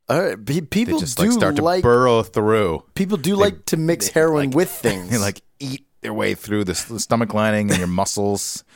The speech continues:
Speaker 2: and your fat and then your skin, and then it starts to come
Speaker 1: So
Speaker 2: right out.
Speaker 1: this is, this is basically the heroin version of eating a Pop Rock and chugging a Coke, where the, the old
Speaker 2: Yes.
Speaker 1: urban legend would be your stomach would explode.
Speaker 2: Yep.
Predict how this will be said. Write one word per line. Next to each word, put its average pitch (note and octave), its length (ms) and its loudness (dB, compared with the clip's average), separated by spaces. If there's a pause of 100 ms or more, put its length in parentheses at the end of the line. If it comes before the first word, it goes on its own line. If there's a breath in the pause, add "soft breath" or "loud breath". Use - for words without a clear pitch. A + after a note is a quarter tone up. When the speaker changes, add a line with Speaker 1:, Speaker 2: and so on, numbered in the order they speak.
Speaker 2:
and - 80 -14
your D#2 80 -8
fat F#2 400 -2
and E2 120 -4
then D2+ 100 -6
your C#2 80 -6
skin, F2+ 360 -4
and E2 100 -4
then D2 100 -8
it C#2 80 -8
starts - 320 -10
to - 40 -20
come - 160 -12
Speaker 1:
So D3 160 2
Speaker 2:
right C#3+ 40 4
out. C#3 40 -2
Speaker 1:
this E3 220 2
is, D#3 240 0
this D#3+ 140 0
is D#3 60 -6
basically D3 320 0
the A#2+ 40 0
heroin D3 400 0
version A#2 500 0
of A#2 300 0
eating C3 280 -2
a A#2 60 0
Pop A#2 260 -4
Rock A2 280 0
and G2+ 120 -6
chugging G2+ 320 -4
a E2 60 -6
Coke, - 440 -4 (120)
where A2 160 -4
the, G#2 280 -2
the A#2 120 0
old A#2 100 4
Speaker 2:
Yes. B2+ 140 2
Speaker 1:
urban B2 260 2
legend C3 400 0
would A2+ 100 -4
be A2+ 100 -2
your G2+ 200 -4
stomach C3+ 360 0
would A2+ 100 -2
explode. F#2 680 -4
Speaker 2:
Yep. C2+ 180 -10